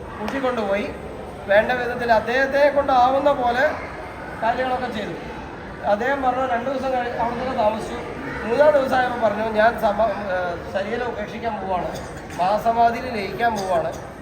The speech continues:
അതുകൊണ്ട് അതിൻ്റെ വേണ്ട വിവരങ്ങളൊക്കെ നാട്ടിൽ അറിയിക്കണം" എന്ന് പറഞ്ഞു. അങ്ങനെ അദ്ദേഹത്തിൻ്റെ, ആ, വിവരമൊക്കെ അറിയിച്ച് റാവൽപിണ്ടിയിൽ വെച്ച് അദ്ദേഹം സമാധി ശരീരം ഉപേക്ഷിച്ചു. ആ ആളുടെ അവസ്ഥ ആലോചിച്ച് നോക്കൂ, അദ്ദേഹത്തിന് എന്താ ചെയ്യേണ്ടതെന്ന് അറിയില്ല. അവിടുന്ന് കത്തൊക്കെ ആയിട്ട് ആൾക്കാർ ഓടി പിടിച്ച് ഇങ്ങോട്ട്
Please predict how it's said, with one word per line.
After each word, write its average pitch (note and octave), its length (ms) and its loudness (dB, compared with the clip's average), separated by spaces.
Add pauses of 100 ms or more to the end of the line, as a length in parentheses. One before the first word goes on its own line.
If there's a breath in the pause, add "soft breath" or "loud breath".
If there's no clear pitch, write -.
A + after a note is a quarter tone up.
(140)
അതുകൊണ്ട് A#3 280 0
അതിൻ്റെ A#3 320 2
വേണ്ട A#3 240 2
വിവരങ്ങളൊക്കെ A#3 580 0
നാട്ടിൽ G3+ 340 0
അറിയിക്കണം" F#3 360 -2
എന്ന് E3 140 -4
പറഞ്ഞു. - 160 -10 (540)
അങ്ങനെ G3+ 240 4 (540)
അദ്ദേഹത്തിൻ്റെ, G#3+ 560 0 (280)
ആ, F3 100 2 (500)
വിവരമൊക്കെ A#3 400 -2
അറിയിച്ച് F#3+ 400 -2 (420)
റാവൽപിണ്ടിയിൽ A#3 600 2
വെച്ച് G#3 200 -4
അദ്ദേഹം G3 300 4
സമാധി F#3+ 400 0 (440)
ശരീരം G3+ 280 -4
ഉപേക്ഷിച്ചു. E3+ 460 -8 (920)
ആ F#3 100 4 (760)
ആളുടെ A#3 300 2
അവസ്ഥ A#3+ 300 2
ആലോചിച്ച് B3+ 300 0
നോക്കൂ, A#3 160 0
അദ്ദേഹത്തിന് A3+ 640 -2
എന്താ A#3+ 220 0
ചെയ്യേണ്ടതെന്ന് B3 360 0
അറിയില്ല. A#3 200 0
അവിടുന്ന് A3+ 300 0
കത്തൊക്കെ A3+ 420 -2
ആയിട്ട് A3+ 180 -2
ആൾക്കാർ A3 460 0
ഓടി A3 120 -2
പിടിച്ച് G#3+ 280 -6
ഇങ്ങോട്ട് A3 260 -4